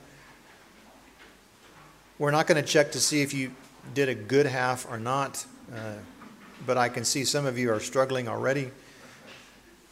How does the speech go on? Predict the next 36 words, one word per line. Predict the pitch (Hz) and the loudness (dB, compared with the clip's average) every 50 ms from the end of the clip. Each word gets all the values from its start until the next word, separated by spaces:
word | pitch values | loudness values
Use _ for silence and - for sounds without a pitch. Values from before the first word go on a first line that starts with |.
| - - - | -20 -14 -2
Cardstock | - 160 156 147 151 - - 151 143 143 139 143 | 2 4 4 4 4 4 4 4 4 4 2 0
is | 120 107 | -2 -4
hard | 123 117 131 135 131 117 | -2 -2 0 0 2 0
to | 123 | 0
fold. | 123 - 143 143 147 151 156 151 143 - - - - - - - - - - - - - - - - - - - - - - - - - - | 0 2 4 4 6 6 4 2 0 -6 -16 -18 -20 -20 -20 -20 -20 -20 -20 -20 -20 -20 -20 -20 -20 -20 -20 -20 -20 -20 -20 -20 -20 -16 -10
I | 131 123 | -10 -6
believe | 120 123 131 135 143 147 143 | -4 -2 0 0 0 0 0
in | 151 147 | -2 -2
you, | 143 147 147 147 147 143 139 - - - - - - - - - - - - | -2 -2 0 0 -2 -2 -4 -8 -14 -20 -20 -20 -20 -18 -18 -18 -16 -12 -8
New | 127 131 135 | -6 -4 -2
Song | - - 139 131 127 127 123 | 0 0 0 -2 -2 -4 -6
Family | 123 - 131 123 120 123 123 120 117 113 117 | -8 -6 -4 -4 -4 -4 -4 -4 -6 -6 -8
Church. | - - 120 110 92 - - - - - - - - - - - - - - - - - - - - - - - - - - - - - | -8 -6 -6 -6 -6 -8 -10 -14 -16 -18 -20 -20 -20 -20 -20 -20 -20 -20 -20 -20 -20 -20 -20 -20 -20 -20 -20 -20 -20 -20 -20 -8 0 6
All | 190 | 8
right, | 214 220 175 160 | 8 8 6 6
now | 185 220 254 | 6 6 6
that | 269 254 254 - | 6 6 4 2
you've | 233 226 | 2 6
folded | 233 240 233 233 226 | 6 6 6 6 4
it | 220 214 | 4 4
in | 196 | 2
half, | 190 214 226 226 214 208 208 170 | 2 2 2 2 2 2 0 -2
just | 170 185 175 | -2 2 4
sort | 208 202 190 | 6 8 8
of | 180 151 | 8 6
unfold | 185 196 220 208 - 180 151 143 143 | 4 2 2 2 4 4 4 6 4
it. | 160 175 - | 2 0 0
Now | 147 156 | 0 0
you | 175 180 170 | 2 4 4
have | 165 151 | 4 4
a | 156 | 2
crease | 160 - 180 180 175 - 175 | 2 2 4 4 4 2 0
in | 151 | 0
your | 156 151 | 0 0
paper, | - 147 131 127 - 156 170 160 - - - - - - - - | 0 0 0 0 0 0 -2 -2 -4 -12 -16 -16 -18 -16 -8 -2
right? | 139 151 170 170 | 0 0 0 0